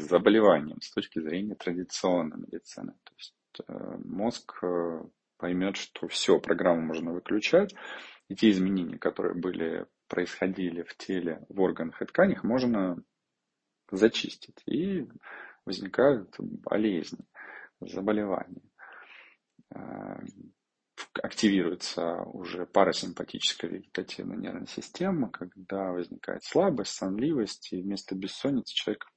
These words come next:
может, ну, сутками спать, э, быть, э, слабым. Идет накопление жидкости в первой фазе, э,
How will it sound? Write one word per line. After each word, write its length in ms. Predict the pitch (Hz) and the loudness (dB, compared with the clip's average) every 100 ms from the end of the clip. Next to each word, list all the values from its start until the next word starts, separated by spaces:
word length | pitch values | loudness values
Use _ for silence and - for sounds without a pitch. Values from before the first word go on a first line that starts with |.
| _ | _
может, 320 | - 90 87 - - | -10 -8 -10 -14 -18
ну, 80 | - _ _ _ | -18 _ _ _
сутками 760 | - - 101 - 92 90 92 - | -10 -6 -6 -6 -10 -10 -12 -10
спать, 640 | - - 131 143 - - 104 | -10 2 4 4 0 -10 -12
э, 60 | - 95 | -14 -12
быть, 580 | 101 92 98 101 - - | -10 -8 -8 -8 -10 -6
э, 300 | 90 90 92 | -6 -6 -6
слабым. 640 | - - 113 143 120 98 - - - - - - - - | -4 0 2 2 0 -2 -6 -14 -16 -16 -16 -16 -18 -12
Идет 360 | 107 95 92 - | -8 -4 -4 -4
накопление 640 | 95 107 - 92 87 87 | 4 4 4 -2 -4 -6
жидкости 540 | 95 147 - 117 - - | -4 -4 -4 -6 -6 -10
в 100 | - | -6
первой 260 | 113 104 | -2 -2
фазе, 580 | 95 107 98 95 92 90 _ - | 0 0 0 -2 -6 -8 _ -20
э, 40 | - | -20